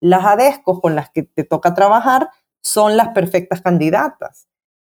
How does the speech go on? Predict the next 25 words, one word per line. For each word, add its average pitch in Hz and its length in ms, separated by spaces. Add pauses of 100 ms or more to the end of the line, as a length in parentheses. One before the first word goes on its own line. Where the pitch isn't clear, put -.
(160)
Entonces 208 420
llegó, 220 800 (140)
y 214 140
entonces 214 320
al 254 120
final 214 420
para 220 240
mí 208 200
eso 226 220
sí 220 280
es 226 340
que 214 100
logramos 185 480
cerrar 214 260
el 208 140
círculo, 190 640
porque 180 500 (880)
al 190 180
final 196 640
entregamos 175 600
a 180 40
la 175 120
sociedad 170 560
un 190 180
joven 180 640